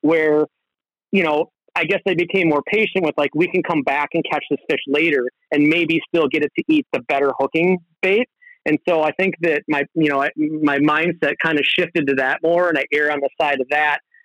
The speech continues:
um, versus, you know, rolling the dice and then burning that fish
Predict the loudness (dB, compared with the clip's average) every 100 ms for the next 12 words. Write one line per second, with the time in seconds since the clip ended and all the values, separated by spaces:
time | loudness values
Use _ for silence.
0 | _ -4 0 2 2 0 0 0 2 2
1 | 2 0 0 -2 0 0 -2 -6 -8 0
2 | 2 2 2 0 0 0 0 0 0 0
3 | 2 -2 -2 0 2 2 0 -2 -2 -2